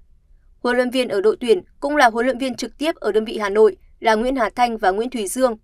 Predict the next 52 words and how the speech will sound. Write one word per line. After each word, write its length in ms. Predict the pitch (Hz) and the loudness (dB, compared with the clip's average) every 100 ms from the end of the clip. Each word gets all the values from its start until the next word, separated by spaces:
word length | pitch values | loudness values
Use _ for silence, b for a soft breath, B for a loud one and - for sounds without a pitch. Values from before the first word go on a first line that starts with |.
| - | -4
không 220 | 277 262 | -2 2
báo 180 | 208 196 | 2 2
việc 280 | 247 226 - | 0 -4 -4
vận 120 | 208 | -4
động 140 | 190 | -4
viên 160 | 226 220 | 0 0
này 100 | 180 | 0
đi 140 | 202 | 0
đâu. 260 | 220 214 - _ _ - - _ - _ _ - | 4 4 2 _ _ -20 -20 _ -20 _ _ -20
Dù 200 | - 277 | -6 -4
có 160 | 262 240 | 0 6
báo 160 | 233 | 6
cáo 140 | 220 247 | 6 2
đi 140 | 269 | 2
nữa 240 | 277 294 349 b b | 0 2 0 b b
thì 120 | 285 | -4
chúng 200 | 277 254 | -2 0
tôi 180 | 294 285 | 2 2
không 220 | 294 269 | 2 -2
thể 160 | 262 208 | 0 0
cho 160 | 226 | 0
đi 140 | 220 226 | -6 -2
được. 240 | 214 - _ _ _ - | -2 -2 _ _ _ -4
Vận 120 | 254 | -2
động 160 | 247 233 | -2 0
viên 180 | 254 | -2
không 160 | 247 254 | 0 0
được 140 | 220 | 0
nghỉ 140 | 208 185 | -2 -4
phép 260 | - 302 - - - | -2 -2 -4 -14 -8
khi 140 | 311 | -4
toàn 220 | 302 214 | 0 2
bộ 100 | 208 | 2
đội 160 | 208 202 | 2 2
tuyển 180 | 233 196 | 0 -2
tập 160 | - 220 - | -4 -8 -6
trung 180 | 269 | -6
cho 140 | 254 262 | -2 -2
mục 200 | 202 - | -2 -4
tiêu 180 | 254 233 | -6 -2
liên 220 | 269 247 | -4 -2
thông 260 | 269 247 220 - | -2 -2 -6 -8
từ 180 | 269 233 | -4 -4
Asiad 600 | - 202 247 254 240 285 - | -2 -2 -2 -4 -2 -2 -4
đến 180 | - 202 - | -4 -4 -2
Olympic. 400 | 233 185 269 294 - _ _ _ _ _ _ _ _ | -2 0 0 -2 -4 _ _ _ _ _ _ _ _
Vận 180 | 226 233 | -4 -2
động 180 | 254 247 | -2 -2
viên 220 | 262 254 | -2 -2
của 80 | 202 | 0
đội 160 | 220 240 | 0 0
tuyển 240 | 240 | -2